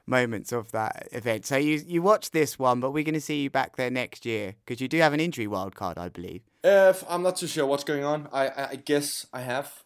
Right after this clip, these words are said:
Speaker 2: Um, but we will see. I mean, if I don't, then I'll try and submit a video and,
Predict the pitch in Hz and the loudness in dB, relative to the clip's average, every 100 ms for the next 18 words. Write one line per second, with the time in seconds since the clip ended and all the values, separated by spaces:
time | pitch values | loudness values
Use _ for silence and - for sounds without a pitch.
0 | _ - 127 127 127 123 123 117 117 117 | _ -8 -8 -8 -10 -14 -16 -16 -20 -20
1 | _ _ _ _ 135 127 - _ _ 120 | _ _ _ _ -6 -6 -10 _ _ -20
2 | 127 151 147 151 147 147 143 180 180 107 | -6 -4 -2 -4 -4 -6 -2 0 0 -6
3 | 104 - _ 123 120 123 123 127 131 123 | -12 -16 _ -6 -4 -4 -8 -4 -4 -2
4 | 135 135 127 117 117 110 127 113 113 120 | -4 -4 -8 -8 -8 -8 -8 -8 -8 -12
5 | 117 117 113 131 143 156 127 110 | -14 -12 -12 -8 -8 -8 -12 -16